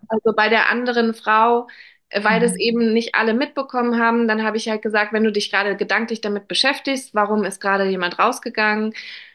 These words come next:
Speaker 1: dann, ähm, nicht, äh, manche Menschen reagieren sensibel auf die Klangschalen und manche sensibler als die anderen. Für, nicht für alles ist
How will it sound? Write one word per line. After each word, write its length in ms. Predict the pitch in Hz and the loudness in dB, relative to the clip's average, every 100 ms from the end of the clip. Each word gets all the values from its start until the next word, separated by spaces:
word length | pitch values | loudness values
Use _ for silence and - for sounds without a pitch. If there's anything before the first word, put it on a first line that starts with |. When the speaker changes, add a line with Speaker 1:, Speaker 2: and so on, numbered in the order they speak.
| _ _ | _ _
Speaker 1:
dann, 400 | 226 214 208 208 - | 2 4 2 0 0
ähm, 440 | - 202 202 202 - | 0 0 0 -4 -4
nicht, 340 | 214 220 202 - | 0 0 0 -2
äh, 80 | 196 | 0
manche 360 | 214 220 233 | 2 2 2
Menschen 400 | 226 208 208 202 | 0 0 -2 -2
reagieren 460 | 196 190 175 185 180 | -2 -2 -2 -4 -2
sensibel 500 | 180 180 262 269 262 | -2 -2 -2 2 0
auf 180 | - 214 | 0 -4
die 120 | 226 | -6
Klangschalen 760 | 220 247 240 233 247 226 226 226 | -4 -2 -2 -2 -2 0 0 -2
und 240 | - 196 196 | -2 -4 -2
manche 400 | 190 196 190 - | -2 -2 -4 -4
sensibler 540 | 190 180 233 294 247 | -2 -2 0 0 0
als 160 | - 208 | 0 -2
die 140 | - | -4
anderen. 440 | - 208 214 208 208 | -2 0 0 -2 -4
Für, 220 | - - | -6 -4
nicht 200 | 214 208 | -2 -2
für 120 | - | -2
alles 280 | - 202 196 | 0 -2 -4
ist 160 | 185 | -10